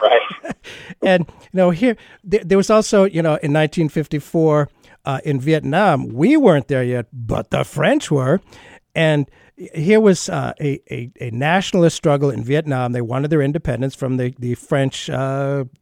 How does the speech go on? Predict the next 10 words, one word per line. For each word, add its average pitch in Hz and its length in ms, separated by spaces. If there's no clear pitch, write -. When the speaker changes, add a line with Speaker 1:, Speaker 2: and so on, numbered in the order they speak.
Speaker 2:
you 160 80
know, 113 220
overlords. 147 640
They 131 80
had 135 100
been 135 160
under 135 260
French 123 300
control. 120 460
France, 135 420